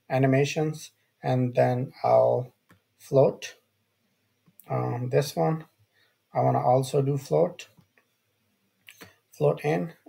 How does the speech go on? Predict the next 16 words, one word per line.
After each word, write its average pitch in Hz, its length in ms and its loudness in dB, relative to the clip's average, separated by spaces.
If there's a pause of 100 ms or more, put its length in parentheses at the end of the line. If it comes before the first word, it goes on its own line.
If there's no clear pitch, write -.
(100)
and 127 160 -2
then 127 180 0
this 147 280 -2
one, 160 300 -2 (680)
I 135 140 4
want 139 360 4
it 135 260 -2
to 131 300 -2
kinda 135 180 0
appear. 107 600 -4 (560)
So 120 460 -6 (800)
select 131 460 -2
on 127 100 -2
the, 131 60 0
and 127 340 -2
then, 127 480 -2